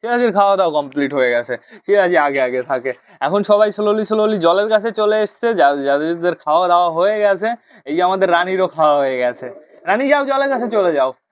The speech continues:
আর বাইরে আমি বললাম না গাইস, ওয়েদার পুরো কালো হয়ে যাবে, আবার পুরো কালো হয়ে গেছে। ভালোই হয়েছে পায়রা ছাড়িনি, পায়রা ছাড়লে গাইস হাওয়া বেরিয়ে যেত আজকে। তাড়াতাড়ি, তাড়াতাড়ি, ওহো,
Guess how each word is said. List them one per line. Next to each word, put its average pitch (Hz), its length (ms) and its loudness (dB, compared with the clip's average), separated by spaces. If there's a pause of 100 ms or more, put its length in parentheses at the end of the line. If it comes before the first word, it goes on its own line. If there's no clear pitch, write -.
(100)
আর 214 160 -2
বাইরে 214 280 2
আমি 269 180 -2
বললাম 269 400 0
না 285 160 -2
গাইস, 294 200 2
ওয়েদার 254 280 0
পুরো 262 200 -6
কালো 233 240 0
হয়ে 262 200 -2
যাবে, 277 200 -2
আবার 226 260 4
পুরো 190 180 -2
কালো 147 280 0
হয়ে 139 200 -4
গেছে। 131 320 -12 (540)
ভালোই 170 300 -2
হয়েছে 170 360 0
পায়রা 139 320 -4
ছাড়িনি, 131 440 -12 (440)
পায়রা 147 260 -2
ছাড়লে 156 340 -4
গাইস 170 160 -2
হাওয়া 131 240 0
বেরিয়ে 127 340 -4
যেত 131 180 -6
আজকে। 120 320 -2 (880)
তাড়াতাড়ি, 190 380 -4
তাড়াতাড়ি, 202 420 2
ওহো, 208 400 0